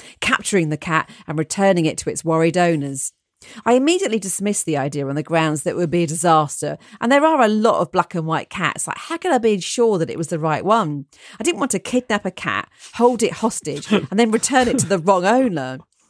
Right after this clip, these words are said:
Before I could do anything, it disappeared, and I was secretly relieved. That night, however, I opened the side gate to take the dogs out, and there it was. The missing cat was back. I'm not sure what came over me, but I decided to try and catch it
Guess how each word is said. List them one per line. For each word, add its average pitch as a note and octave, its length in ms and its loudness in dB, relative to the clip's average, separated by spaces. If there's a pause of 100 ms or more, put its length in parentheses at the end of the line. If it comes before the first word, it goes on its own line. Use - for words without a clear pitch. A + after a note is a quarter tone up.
(260)
Before G3+ 220 -4
I B3 40 0
could A#3 140 -2
do F#3+ 160 0
anything, C#3 460 -2 (200)
it - 180 -6
disappeared, D3+ 680 -2 (220)
and E3 100 -8
I C3+ 80 -4
was C#3 100 -4
secretly C#3 560 -2
relieved. D3 520 -2 (680)
That F#3 160 0
night, C4 200 2
however, C3+ 500 -2 (220)
I D#3 100 2
opened B3+ 240 0
the C4 60 2
side F#3+ 340 0
gate C3+ 220 -6
to - 80 -12
take - 180 -2
the D#3 60 -2
dogs D3 340 -2
out, A#2 280 -8 (400)
and D#3+ 160 -6
there D#3 220 -4
it - 120 -8
was. G3+ 400 -2 (240)
The G#3+ 100 4
missing G3+ 540 2
cat - 280 -4
was F3 180 -4
back. - 460 0 (400)
I'm G#3+ 60 -4
not - 140 2
sure - 180 0
what - 160 2
came G3+ 220 0
over G#3+ 260 4
me, C3 220 -6
but - 120 0
I C3+ 60 2
decided G3 460 0
to - 60 -10
try E3+ 200 -2
and D#3+ 100 -4
catch - 400 -6
it D#3 180 -4